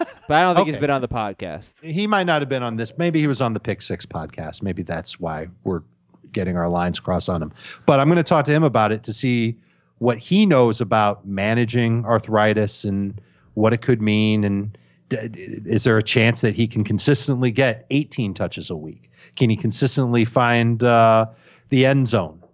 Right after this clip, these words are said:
Speaker 2: every week? There was something I noticed. I, I was looking at his snaps in the playoffs.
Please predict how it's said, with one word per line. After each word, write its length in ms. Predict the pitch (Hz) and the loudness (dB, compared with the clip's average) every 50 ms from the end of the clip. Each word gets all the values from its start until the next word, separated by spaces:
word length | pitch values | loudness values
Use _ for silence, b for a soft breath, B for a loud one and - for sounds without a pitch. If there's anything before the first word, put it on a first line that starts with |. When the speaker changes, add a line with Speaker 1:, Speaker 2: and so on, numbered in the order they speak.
| _ _ - | _ _ -4
Speaker 2:
every 180 | 120 110 110 104 | -2 0 0 0
week? 180 | 95 92 - - | -2 -2 0 2
There 60 | 131 | 2
was 120 | 131 120 | 2 2
something 240 | - 156 139 143 135 | 2 2 2 2 2
I 100 | 131 135 | 2 2
noticed. 380 | 135 135 135 139 127 - - 131 | 4 4 2 2 2 -2 -4 -4
I, 140 | 123 123 | -2 0
I 80 | 120 123 | 0 0
was 180 | 123 110 - 135 | 0 0 0 -2
looking 240 | 127 - 135 120 | -2 -2 -2 -2
at 200 | 120 120 120 120 | -2 -2 -4 -6
his 220 | - 123 117 110 - | -6 -6 -4 -4 -6
snaps 400 | - - 120 117 120 120 - - | -6 -2 -2 0 -2 -2 -2 -4
in 60 | 117 | -4
the 60 | 104 | -4
playoffs. 460 | - - 143 147 135 107 101 95 - | -2 0 2 4 4 4 2 0 -4